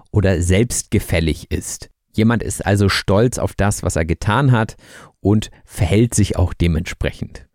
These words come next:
Und Stefan erzählte uns, dass er sich selbst als Unterhalter bezeichnen würde. Der Unterhalter ist eine Person, die andere unterhält oder auch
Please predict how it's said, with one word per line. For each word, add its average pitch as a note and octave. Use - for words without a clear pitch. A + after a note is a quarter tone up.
Und F#2+
Stefan D#3
erzählte C3+
uns, A2
dass F#2+
er G#2
sich G2
selbst G2+
als -
Unterhalter A#2+
bezeichnen D#2+
würde. E2
Der -
Unterhalter D3
ist -
eine G2+
Person, G2
die -
andere G#2+
unterhält A#2
oder G2
auch G#2+